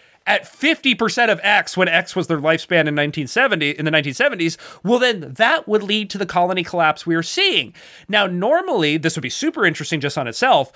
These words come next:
if this had been done in wild bee populations, but this was done in a bee that was taken when it was in the pupal stages and raised in a lab. So if, if this is due to environmental toxins, it has to be due to environmental toxins the bee picks up in its pupal stages or beforehand. Otherwise,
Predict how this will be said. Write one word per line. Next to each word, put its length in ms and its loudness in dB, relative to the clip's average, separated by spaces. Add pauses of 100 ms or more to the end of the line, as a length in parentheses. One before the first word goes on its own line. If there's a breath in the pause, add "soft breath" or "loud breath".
(300 loud breath)
if 140 2
this 160 2
had 120 2
been 140 0
done 220 2
in 120 -2
wild 320 2
bee 140 -4
populations, 560 0
but 160 -6
this 220 0
was 160 -2
done 320 4
in 120 -2
a 60 2
bee 460 -4
that 160 0
was 120 -6
taken 560 -2
when 120 -6
it 20 -4
was 120 -2
in 60 -2
the 60 -4
pupal 320 -4
stages 380 -4
and 120 -2
raised 280 0
in 80 -2
a 60 0
lab. 420 0 (280 loud breath)
So 200 0
if, 140 0
if 140 -8
this 160 -6
is 120 -6
due 100 -4
to 80 0
environmental 480 0
toxins, 420 -2
it 80 -6
has 260 -2
to 60 -12
be 140 -8
due 160 0
to 120 2
environmental 380 0
toxins 380 0
the 80 -6
bee 160 -2
picks 240 -2
up 180 2
in 60 -4
its 100 -10
pupal 300 -4
stages 340 -4
or 80 -6
beforehand. 600 -4 (440 loud breath)
Otherwise, 680 2